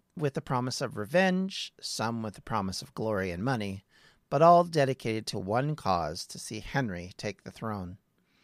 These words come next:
The arrival of the future king was not met with heralds or fawning crowds,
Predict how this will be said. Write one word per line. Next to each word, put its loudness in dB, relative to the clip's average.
The -4
arrival 4
of -2
the -10
future -6
king -4
was -8
not -2
met -8
with -14
heralds -2
or -4
fawning -2
crowds, 0